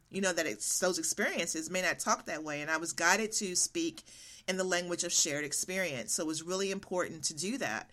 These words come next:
So when you're thinking about your relationships, think about the ones that make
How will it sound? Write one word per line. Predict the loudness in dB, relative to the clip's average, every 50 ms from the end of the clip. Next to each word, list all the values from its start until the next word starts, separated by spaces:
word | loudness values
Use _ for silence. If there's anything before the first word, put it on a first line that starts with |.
| -16 -16 -16 -12 -4
So | 2 2 2
when | 2 2 2 2
you're | 2 2 0
thinking | 0 0 0 0 0 -2 -4 -2
about | -2 0 4 6 6 6 6 4 2 0
your | -2 -2 -2
relationships, | -2 -2 -2 0 0 2 0 0 0 -2 -4 -4 -2 -2 -2 -2
think | 0 0 0 0 0
about | -2 2 2 2 2 2
the | 0 -6
ones | -6 -4 -2 0 0 2 0 -2 -2 -4 -6 -6 -6 -8 -12 -18 -18 -18 -4 2
that | 2 2 2 2
make | 0 2 2 2 2 0 -2 -8